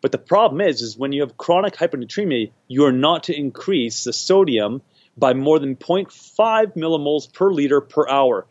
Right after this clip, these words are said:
So they increased it effectively at seventy times the safe rate or more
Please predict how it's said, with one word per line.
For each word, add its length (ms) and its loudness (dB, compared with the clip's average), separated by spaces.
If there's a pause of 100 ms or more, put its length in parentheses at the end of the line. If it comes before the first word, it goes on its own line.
(160)
So 140 -4
they 120 4
increased 480 -4
it 100 2
effectively 760 -2 (260)
at 180 -2
seventy 420 0
times 560 -4
the 160 -14
safe 480 -2
rate 360 0 (640)
or 160 4
more 400 0